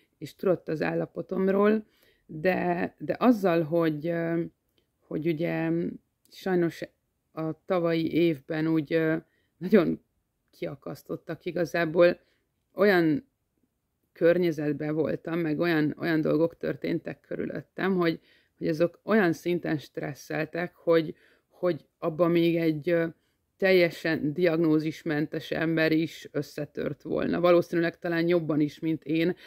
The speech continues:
mert én, én már hozzá voltam egy, egy, szóval, hogy mondjam, lehet mondani, hogy hozzá voltam szokva az ilyen, ilyen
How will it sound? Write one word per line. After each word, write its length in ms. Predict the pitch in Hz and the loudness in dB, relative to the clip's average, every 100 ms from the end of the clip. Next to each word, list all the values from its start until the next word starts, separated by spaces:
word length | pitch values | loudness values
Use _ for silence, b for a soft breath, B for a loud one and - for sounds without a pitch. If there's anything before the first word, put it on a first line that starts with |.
| B B | B B
mert 300 | 175 175 143 | -4 -4 0
én, 360 | 170 175 170 - | 2 2 0 -4
én 160 | - 170 | -2 0
már 260 | 160 165 - - | 0 -2 -6 -8
hozzá 280 | 202 180 156 | -6 -2 -2
voltam 540 | 139 143 - 156 - _ - _ _ - | 0 -2 -2 -6 -6 _ -20 _ _ -20
egy, 180 | - 135 - _ | -18 -18 -20 _
egy, 300 | 151 - - _ b b b | -8 -8 -16 _ b b b
szóval, 240 | - 170 | -8 -4
hogy 140 | 156 175 | 2 2
mondjam, 420 | 160 151 139 - _ _ _ | 4 2 -2 -6 _ _ _
lehet 380 | 165 185 165 - | 0 2 2 2
mondani, 320 | 170 170 156 | 0 2 4
hogy 140 | 151 - | 2 2
hozzá 340 | 185 170 156 | 0 2 0
voltam 320 | 151 - 151 | -2 -2 -4
szokva 460 | - - 151 - 156 | -4 -4 -4 -2 -2
az 180 | 151 160 | -2 0
ilyen, 380 | 151 143 143 - | 0 0 -2 -6
ilyen 400 | 160 165 143 | -4 -2 -4